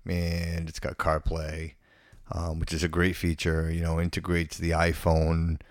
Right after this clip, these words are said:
um, with, uh, um, um, the on-screen. So you're kinda really familiar, and all your functionality from your iPhone, uh, works normally, but it's just a huge distraction when you're driving. It, no matter how,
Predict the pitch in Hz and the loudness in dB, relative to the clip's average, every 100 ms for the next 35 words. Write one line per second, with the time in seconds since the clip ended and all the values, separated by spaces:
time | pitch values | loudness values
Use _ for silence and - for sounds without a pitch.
0 | - - _ - 82 82 82 82 80 - | -20 -20 _ 0 2 4 2 2 0 -2
1 | 90 87 78 - - - - - 78 78 | 4 6 6 -2 -20 -20 -20 -6 -2 0
2 | 78 80 - - 78 80 85 78 - - | 0 -4 -6 -4 -2 -2 -4 -8 -10 -6
3 | 82 80 82 87 90 90 - - 82 78 | -2 -2 0 2 4 2 0 -4 -4 -4
4 | - 87 85 - 90 82 80 82 80 80 | 2 4 4 4 4 4 2 0 0 0
5 | - 82 82 82 82 85 82 - - - | 0 2 2 2 0 -2 -4 -6 -20 -20
6 | - 92 80 82 82 78 - 87 - 82 | -6 0 2 4 2 0 0 0 2 2
7 | 78 80 78 78 - 80 80 82 82 80 | 2 2 0 -2 -2 0 2 2 0 -2
8 | 76 78 78 - - _ - 80 76 76 | -2 -4 -6 -14 -20 _ -4 -2 -2 -2
9 | 82 - 101 104 92 80 85 82 - _ | -4 4 6 6 6 4 0 -2 -10 _
10 | _ 98 98 - - 104 - 87 - - | _ 0 0 -2 2 2 0 -6 -6 4
11 | 120 117 110 92 92 87 - 101 110 101 | 10 10 10 4 0 0 4 4 4 2
12 | 90 76 78 78 78 98 101 87 76 78 | 0 0 0 0 6 8 8 6 0 -4
13 | 78 82 85 92 101 87 | -4 -2 2 4 2 2